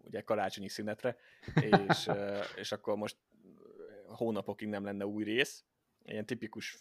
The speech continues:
Speaker 1: fél évad záró volt ez a rész,
Speaker 2: Ö, amúgy
Speaker 1: de
Speaker 2: tényleg.
Speaker 1: szerencsére most nincs ilyen, hanem következő alkalommal a következő héten ugyanúgy kapjuk az adagot. Ö, részemről ennyi volt.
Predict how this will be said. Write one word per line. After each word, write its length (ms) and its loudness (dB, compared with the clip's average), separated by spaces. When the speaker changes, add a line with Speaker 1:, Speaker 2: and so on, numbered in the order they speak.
Speaker 1:
fél 240 0
évad 260 -2
záró 300 -4
volt 260 -6
ez 180 -6
a 80 2
rész, 400 2
Speaker 2:
Ö, 80 -6
amúgy 320 6
Speaker 1:
de 60 -16
Speaker 2:
tényleg. 220 6
Speaker 1:
szerencsére 760 10
most 260 -2
nincs 240 -8
ilyen, 400 -2
hanem 380 -10
következő 640 -6
alkalommal 640 -4
a 80 -10
következő 500 -10
héten 360 -6
ugyanúgy 400 -6
kapjuk 480 -10
az 160 -4
adagot. 500 4
Ö, 520 6
részemről 520 10
ennyi 200 6
volt. 480 2